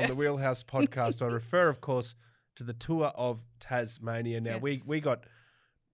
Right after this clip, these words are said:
Speaker 1: uh, almost irrationally excited about this, this event last week. It's the
Speaker 2: Oh, I
Speaker 1: apple in
Speaker 2: love
Speaker 1: the
Speaker 2: it.
Speaker 1: eye and all of that. We had
Speaker 2: It
Speaker 1: all those
Speaker 2: is.
Speaker 1: amazing jokes
Speaker 2: Yeah.
Speaker 1: about it. Uh, ha-, is it living up to,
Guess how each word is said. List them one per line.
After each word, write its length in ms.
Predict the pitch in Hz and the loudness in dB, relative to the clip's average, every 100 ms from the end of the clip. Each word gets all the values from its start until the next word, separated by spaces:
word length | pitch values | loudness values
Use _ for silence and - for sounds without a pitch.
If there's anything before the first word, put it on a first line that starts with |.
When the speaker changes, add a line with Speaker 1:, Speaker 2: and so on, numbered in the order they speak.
| - | -20
Speaker 1:
uh, 60 | - | -4
almost 380 | 190 285 247 - | 0 6 4 4
irrationally 720 | 143 120 160 - 175 143 107 | 2 4 2 2 -2 -2 -2
excited 560 | 87 - 143 165 165 113 | -4 -6 -2 -2 -4 -6
about 280 | 101 107 - | -6 -8 -8
this, 420 | 110 - - - _ _ _ _ | -8 -6 -6 -8 _ _ _ _
this 280 | - 117 - - | -6 -4 -2 -4
event 460 | 120 120 110 117 | 0 0 -2 -8
last 360 | 113 123 147 - | -2 -2 -2 -4
week. 160 | 113 - | -8 -10
It's 100 | 117 | -10
the 120 | 123 | -2
Speaker 2:
Oh, 40 | 139 | 0
I 40 | |
Speaker 1:
apple 180 | 165 180 | 0 -2
in 60 | 110 | -2
Speaker 2:
love 120 | 240 | -2
Speaker 1:
the 60 | 214 | -2
Speaker 2:
it. 40 | |
Speaker 1:
eye 160 | 123 151 | -2 -2
and 100 | 120 | -2
all 160 | 139 | -4
of 100 | 139 | -6
that. 160 | 107 110 | -6 -6
We 80 | 127 | -4
had 120 | 143 | -2
Speaker 2:
It 20 | |
Speaker 1:
all 120 | 156 | 0
those 260 | 156 110 - | -2 -4 -6
Speaker 2:
is. 60 | 113 | -8
Speaker 1:
amazing 560 | 113 143 147 165 123 104 | -8 -6 -6 -6 -8 -10
jokes 380 | 107 104 247 254 | -10 -10 -10 -10
Speaker 2:
Yeah. 60 | 110 | -12
Speaker 1:
about 260 | 101 92 | -12 -10
it. 120 | 82 - _ - - - - | -12 -12 _ -20 -20 -20 -2
Uh, 280 | 123 131 | 2 2
ha-, 120 | 131 151 | 2 -2
is 160 | 160 139 | -4 -4
it 60 | 147 | -4
living 240 | 139 127 | -2 -2
up 160 | 131 123 | -4 -6
to, 320 | 139 127 120 | -6 -4 -6